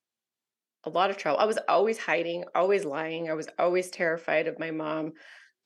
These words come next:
and for pretty good <laughs> reason, you know? And so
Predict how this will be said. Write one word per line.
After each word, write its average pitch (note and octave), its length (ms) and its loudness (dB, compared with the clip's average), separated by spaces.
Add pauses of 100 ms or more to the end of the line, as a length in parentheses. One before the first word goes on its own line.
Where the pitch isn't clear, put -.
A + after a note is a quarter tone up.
(160)
and D#4 160 2
for A#4+ 180 8
pretty B3+ 200 2
good F#3+ 260 4 (180)
<laughs> - 160 -12
reason, F3 420 -6 (540)
you F#3+ 140 4
know? D3+ 260 8
And G3 460 4 (400)
so F#3 1120 4